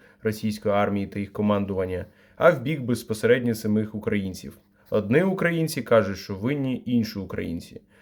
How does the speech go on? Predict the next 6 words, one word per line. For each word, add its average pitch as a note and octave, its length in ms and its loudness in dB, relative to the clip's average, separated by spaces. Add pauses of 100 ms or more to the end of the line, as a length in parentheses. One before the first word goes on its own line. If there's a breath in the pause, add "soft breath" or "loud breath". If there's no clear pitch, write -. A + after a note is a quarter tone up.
(160 soft breath)
Звісно, C3+ 440 0
винні A2 320 4
в F#2+ 80 -6
цьому, G2 500 2 (400 soft breath)
е, G2 380 2
чоловіки, D3+ 840 0